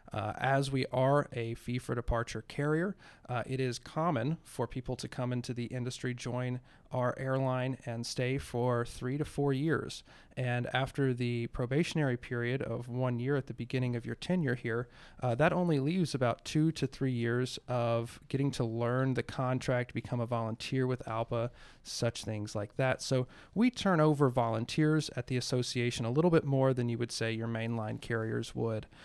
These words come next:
Um, and we need to be coming up with different ideas, different goals, and methods of trying to encourage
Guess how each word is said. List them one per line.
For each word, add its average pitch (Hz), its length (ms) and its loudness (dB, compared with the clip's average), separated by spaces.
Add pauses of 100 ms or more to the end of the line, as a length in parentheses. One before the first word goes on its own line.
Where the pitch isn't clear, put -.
(240)
Um, 123 300 4
and 123 300 0
we 139 100 6
need 143 120 6
to 135 80 2
be 131 100 2
coming 123 320 0
up 123 140 -2
with - 140 -6
different 151 380 4
ideas, 156 540 0
different 131 320 -2
goals, 139 420 2
and 120 160 -2
methods 147 540 0
of 127 180 -4
trying 147 420 0
to 139 400 2
encourage 147 600 4